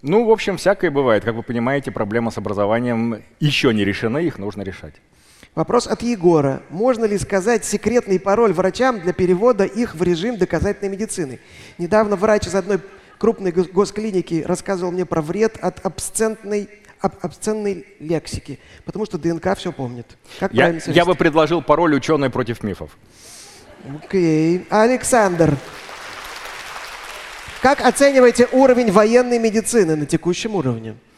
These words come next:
Speaker 1: Ну как, всё ещё поддерживает марку.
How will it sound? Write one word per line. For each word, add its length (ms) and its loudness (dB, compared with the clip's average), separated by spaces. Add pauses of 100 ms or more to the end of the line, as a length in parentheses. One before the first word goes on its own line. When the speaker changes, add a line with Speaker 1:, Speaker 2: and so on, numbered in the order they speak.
(640)
Speaker 1:
Ну 280 0
как, 380 -2 (840)
всё 240 4
ещё 220 2
поддерживает 720 4
марку. 380 0